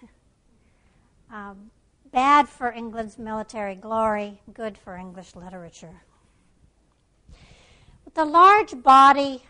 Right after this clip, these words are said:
of love poetry that these aristocrats produced once they stopped wielding their battle axes always had an undercurrent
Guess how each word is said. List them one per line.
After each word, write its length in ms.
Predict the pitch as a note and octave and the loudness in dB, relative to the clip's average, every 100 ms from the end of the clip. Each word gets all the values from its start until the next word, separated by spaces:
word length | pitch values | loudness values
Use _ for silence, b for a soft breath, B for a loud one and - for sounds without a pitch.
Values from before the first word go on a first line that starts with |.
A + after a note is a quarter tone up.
| - | -14
of 180 | A3+ G#3 | -14 -6
love 340 | A3+ C4 C#4 | 0 0 -2
poetry 720 | _ B3+ A3+ A#3 - A#3 A3 A3 | _ -2 -2 -4 -10 -12 -10 -12
that 220 | G#3 - | -16 -18
these 220 | B3 A#3 | -16 -16
aristocrats 640 | A3+ A#3 - - A3+ G#3 - | -14 -16 -16 -16 -10 -10 -12
produced 580 | - F#3+ A3+ C4 B3+ - | -20 -14 -12 -12 -12 -18
once 240 | A3+ - | -18 -16
they 180 | A3 G#3 | -18 -18
stopped 460 | _ A#3 G#3+ G#3+ | _ -8 -8 -8
wielding 400 | G#3 G#3+ G#3+ G3+ | -16 -18 -18 -18
their 160 | G3 F#3 | -20 -18
battle 380 | G3+ G3+ A3+ G3+ | -10 -6 -6 -6
axes 580 | F3+ F3+ - A#3 A#3+ - _ b b b b b b b b _ _ | -8 -10 -18 -20 -20 -20 _ b b b b b b b b _ _
always 600 | D4+ F#4+ G#4 G#4 G#4 - | 4 6 4 2 -2 -2
had 320 | E4+ D#4+ D4+ | 0 2 2
an 160 | C#4 B3+ - | 0 -8 -8
undercurrent 840 | C#4+ D4 C#4+ - - B3+ A#3 | -6 -6 -10 -14 -14 -10 -10